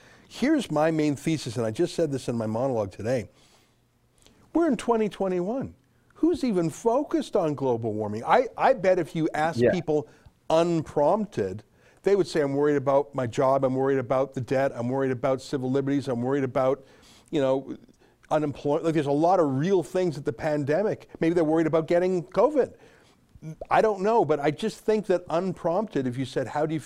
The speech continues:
Speaker 1: is global warming your priority?" I don't think if you said that unprompted, you, you're gonna, that you would get that answer unprompted, I mean. And,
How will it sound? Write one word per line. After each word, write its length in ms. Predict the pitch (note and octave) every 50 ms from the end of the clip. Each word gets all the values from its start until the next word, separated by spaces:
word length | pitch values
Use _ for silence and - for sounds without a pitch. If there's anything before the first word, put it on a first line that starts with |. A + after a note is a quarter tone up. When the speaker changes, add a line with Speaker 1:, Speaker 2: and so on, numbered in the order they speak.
| - -
Speaker 1:
is 140 | E3 C3+
global 280 | A#2 D3 D#3+ D#3+ D3+ D3
warming 240 | D3 D3+ D3+ D3+ D3
your 100 | C#3 C3
priority?" 560 | - - C#3 C3+ C#3+ D#3+ F#3 F#3 D3 D3 D3 - - - - - - - -
I 100 | - D#3
don't 180 | G3 G#3+ F#3+ -
think 160 | G3+ - -
if 100 | F3 D#3
you 80 | E3
said 200 | - - F#3 E3
that 120 | D#3+ D#3+ D#3
unprompted, 580 | D3+ D3 C#3+ - D#3+ D#3+ G3 G#3 - D3+ C3+
you, 140 | C3 C#3+ C#3+ D3
you're 120 | D#3 D3+
gonna, 400 | C3+ C3+ D3+ C#3+ C#3 C3+ C3+ B2+ C3 - - - - _ _ -
that 180 | D#3+ E3 E3+
you 100 | E3 D#3
would 120 | D3+ C#3+ C#3
get 120 | E3 D3
that 140 | - C#3+ C#3+
answer 300 | D#3+ G#3 A3 - - D3
unprompted, 480 | B2 G#2+ G2+ - A#2+ A2 - - A2 G#2
I 60 | G2
mean. 260 | F#2+ F2+ F2+ E2+ F2 - _ _ _ _ _ _ _ _ _ _ _ _ - -
And, 240 | - D3 D3+ D3+ D3+